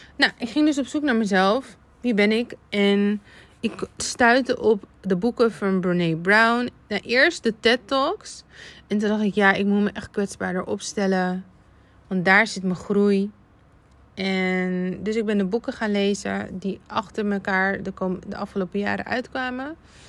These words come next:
En ik was dus aan het helen. Want ik was zo gebroken en ik deed mezelf anders voor. En doordat ik heel, heelde,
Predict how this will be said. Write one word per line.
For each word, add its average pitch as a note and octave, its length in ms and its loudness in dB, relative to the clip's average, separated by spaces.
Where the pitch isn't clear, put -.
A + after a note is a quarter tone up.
En G#3+ 640 4
ik G#3+ 160 -10
was A#3+ 240 2
dus A3 220 -6
aan G#3+ 140 2
het G3 180 0
helen. A3 800 0
Want G#3 300 -2
ik G#3 120 -6
was A3+ 260 0
zo A#3 200 4
gebroken G#3+ 540 2
en F#3+ 60 2
ik F3+ 120 -2
deed F3+ 140 2
mezelf F#3 400 -2
anders F#3 360 -8
voor. F3 500 -4
En G#2 520 0
doordat G#3+ 500 4
ik D4 120 -4
heel, A3 480 4
heelde, A3 800 0